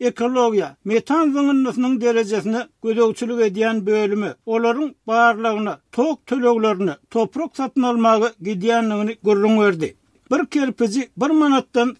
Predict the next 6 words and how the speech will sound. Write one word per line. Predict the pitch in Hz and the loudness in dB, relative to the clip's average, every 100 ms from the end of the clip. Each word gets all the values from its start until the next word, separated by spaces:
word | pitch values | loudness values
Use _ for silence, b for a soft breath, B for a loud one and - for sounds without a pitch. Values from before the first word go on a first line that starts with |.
| - | -4
satyp | 202 202 269 - | -4 -4 -10 -6
bilsek, | 262 196 214 220 _ | -8 -2 -4 -4 _
kerpiç | - 220 196 320 269 - | 0 0 0 -4 -10 -6
üçin | 262 262 | -2 -2
edilen | 247 233 185 214 233 220 | 0 -2 0 -2 -2 -6
çykdajylary | - 226 _ 220 196 202 208 233 | -8 -8 _ -6 -2 -2 0 -2